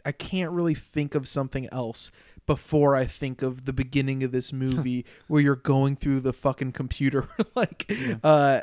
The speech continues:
Speaker 1: like, during the, uh, the soy spike or whatever, uh, just, like, data being transferred, you know, the way that Mann shows this, uh,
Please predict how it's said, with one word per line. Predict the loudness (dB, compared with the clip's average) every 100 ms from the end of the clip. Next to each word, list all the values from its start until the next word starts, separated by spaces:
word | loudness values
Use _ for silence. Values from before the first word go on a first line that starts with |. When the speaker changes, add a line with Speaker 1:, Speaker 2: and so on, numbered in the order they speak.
| -2
Speaker 1:
like, | -4 0
during | 4 6 4 0
the, | -2 0
uh, | 0 -2 -6 -10 -14 -16
the | -8 -6
soy | -4 0 4 6 4 2 -4 -6
spike | -4 -4 -2 -4 -6 -12 -8
or | -6
whatever, | -4 -4 -4 -4 -6 -8 _ _
uh, | -2 2 2 2
just, | 0 0
like, | 0 -4 _ _ _ _ _ -2
data | 2 4 2 0
being | -6 -10
transferred, | -10 -10 -8 -8 -10 -10 -10 -12 -10
you | -6
know, | -2 -4 -6 -16 _
the | 0
way | 6 6 8 6 4
that | 0 -2 -4
Mann | -2 -2 -2 -2 -6
shows | -6 0 2 2 -2
this, | -6 -6 -8 -10 _
uh, | -8 -8 -8